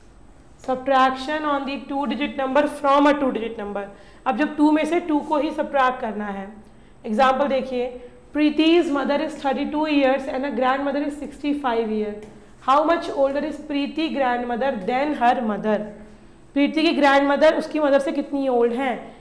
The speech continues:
क्या करेंगे? Preethi की मदर की एज को किस में subtract करेंगे? Grandmother की एज में से। देखिए, from लिखा है ना, from के बाद वाला पहले आता है हमेशा। Grandmother की सिक्सटी फ़ाइव है।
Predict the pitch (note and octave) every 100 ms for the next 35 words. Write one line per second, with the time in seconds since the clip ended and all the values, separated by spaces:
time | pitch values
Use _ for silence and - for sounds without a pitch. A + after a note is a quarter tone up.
0 | - C#4 D4 D#4 D#4+ D#4 C#4 B3+ C4 C4
1 | D4 D4+ D4+ C4 C#4+ C#4 D4+ C#4 C4+ C#4+
2 | - C4+ C4+ C#4+ C#4+ D#4+ E4+ E4 D#4 D4
3 | D4 C#4 B3+ A3 G3+ - - - - A3
4 | B3+ C4 C#4+ C#4+ D4 C#4+ D4+ D4 D4+ D#4
5 | C#4+ C4+ C4+ A#3 - - - - - C#4
6 | D4 D#4 D#4+ D#4 D#4+ D4+ D4+ E4+ E4 -
7 | - - D4 D4 C#4+ D#4 C#4+ C#4 C#4+ D4
8 | D4 C4+ C4+ C#4+ C#4 C4+ C#4 C#4 C4+ C#4
9 | C4+ B3+ B3 C4 C#4 C#4+ D4 D4 D4 -
10 | C#4+ C#4+ B3 B3+ C4+